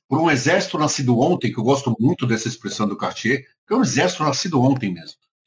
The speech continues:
Por um exército nascido ontem, talvez tenha sido até aceitável, até aceitável. Mas isso dá uma amostra, mais ou menos, cinquenta, mais de cinquenta batalhas,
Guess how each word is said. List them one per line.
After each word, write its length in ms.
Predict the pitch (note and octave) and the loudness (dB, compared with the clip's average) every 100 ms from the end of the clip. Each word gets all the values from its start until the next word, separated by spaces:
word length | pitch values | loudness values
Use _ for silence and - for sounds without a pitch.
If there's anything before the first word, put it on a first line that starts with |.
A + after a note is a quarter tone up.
| _ _ | _ _
Por 100 | E3+ | 0
um 60 | A3 | 2
exército 360 | D3+ E3 D#3+ | 4 2 2
nascido 340 | C#3 - G#2+ G#2+ | -2 0 -2 2
ontem, 200 | D#3 D#3 | 0 0
talvez 280 | F3 G3+ A3 | 0 0 0
tenha 180 | B3 | -2
sido 220 | G#3+ B3 A3 | -2 0 0
até 240 | - A#3 | 0 0
aceitável, 800 | A#3 - C#4+ - D3+ C#3 G2+ F#2 _ - | 0 0 0 2 4 4 0 -10 _ -14
até 160 | A#2+ | -8
aceitável. 540 | E3+ - G3 C#3 G#2 F2+ _ - - | -6 -4 -2 0 -2 -4 _ -16 -2
Mas 180 | F#3 G#3 | 2 4
isso 200 | B3 A#3+ | 2 4
dá 100 | A#3 | 2
uma 140 | G#3 | 4
amostra, 440 | D3+ C3+ F#3+ G#3 D#3+ | 2 4 2 0 -2
mais 200 | D3+ A#2+ | 0 2
ou 100 | A2+ | 2
menos, 320 | F3 - - | 0 -2 -2
cinquenta, 680 | G#3 G3+ - A3+ C4+ - D#3 | 0 0 2 4 4 2 0
mais 300 | C#3 A#3 A#3+ | 2 2 2
de 60 | |
cinquenta 420 | - D3+ D3+ C3+ | 0 -2 -2 0
batalhas, 560 | A2+ G2 - D#3 C#3 - | 0 -2 -2 -2 -2 -8